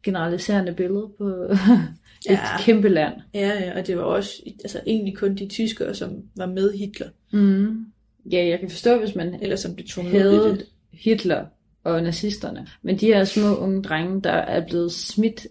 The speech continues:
Speaker 1: ind på en vogn, og ikke ved, hvad de skal gøre, altså egentlig bare gerne vil leve et almindeligt liv.
Speaker 2: Også mange af dem, de var vel ikke mere end seksten, altså, så de
Speaker 1: Nej,
Speaker 2: jo
Speaker 1: nej.
Speaker 2: var jo ti eller sådan noget, da krigen begyndte.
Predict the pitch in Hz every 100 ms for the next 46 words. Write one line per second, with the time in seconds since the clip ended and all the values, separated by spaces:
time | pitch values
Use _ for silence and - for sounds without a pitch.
0 | _ - 190 - 180 170 175 180 147 -
1 | - 185 180 208 202 202 185 170 175 -
2 | 175 170 160 180 185 - 185 175 202 196
3 | 175 170 175 180 185 190 185 190 180 185
4 | 180 170 170 190 165 - - - 196 196
5 | 226 220 185 180 202 - - 175 185 180
6 | 185 180 156 196 - 190 202 196 175 180
7 | 202 285 294 285 285 - _ _ _ _
8 | - - 185 185 - 294 262 202 196 202
9 | 190 - 170 - 226 196 175 202 220 214
10 | -